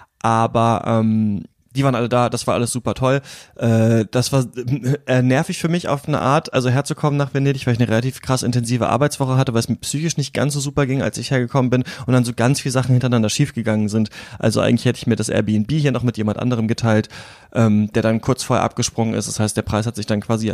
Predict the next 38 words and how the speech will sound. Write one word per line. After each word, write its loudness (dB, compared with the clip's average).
ver-, -4
verdoppelt 0
für -4
mich. 2
Dann 2
habe 2
ich, -4
äh, 0
am 2
Tag 0
der 2
Fahrt 0
gesehen, 0
dass -2
mir 4
das 0
Ticket, 0
das -6
Zugticket -6
scheinbar 4
per -4
Post -4
zugeschickt -4
wurde 2
an 0
eine 0
falsche -2
Adresse, -2
musste 2
also 0
nochmal 0
an 0
dem 2
Tag -2
ein 2
neues 2
Ticket -6
buchen. 0